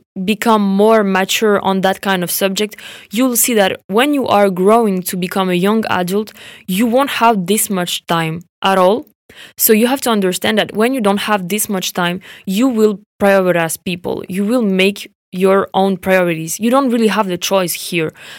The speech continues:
So you will put the per-, the people you, yeah, you care the most and you love the most in the first position. So you'll probably make yourself a rule like, "I know that I will always offer to go out with this kind of people, but I can't say yes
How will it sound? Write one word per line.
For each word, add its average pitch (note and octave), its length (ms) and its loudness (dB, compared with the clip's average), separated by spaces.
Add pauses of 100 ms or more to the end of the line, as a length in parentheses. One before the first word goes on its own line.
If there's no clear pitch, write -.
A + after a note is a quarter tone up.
(100)
So - 200 -2
you A3+ 180 0
will B3+ 240 0
put G#3 340 -4
the F#3 140 -6
per-, C4 300 -4
the F#3+ 160 -4
people A3+ 340 -2
you, G3 380 -2 (120)
yeah, F3 280 -2
you F3+ 160 -8
care A#3+ 260 2
the F3+ 100 0
most F3+ 360 -2
and F#3 100 -2
you F3 80 -2
love F#3 240 -2
the F3+ 60 -6
most F#3 420 -6 (400)
in G#3 160 2
the F#3+ 80 -2
first B3 320 -2
position. F#3+ 480 -4
So F3 420 -2
you'll A#3 300 -4
probably A3 380 0
make F#3+ 280 0
yourself F#3 480 -4
a F#3 80 -2
rule G#3 240 0
like, F3 320 0 (440)
"I B3+ 240 4
know G#3 240 2
that F3+ 120 2
I F3+ 120 0
will F3+ 200 -2
always F#3 520 0
offer F#3+ 340 -2
to F#3+ 160 -10
go F3+ 300 -4
out F#3 220 -2
with F3 180 -8
this B3 160 -6
kind F#3 240 -4
of D#3+ 100 -10
people, C#4+ 380 -4 (280)
but G3+ 220 2 (140)
I G#3+ 120 0
can't B3+ 300 -2
say A#3 180 0
yes G#3+ 460 -2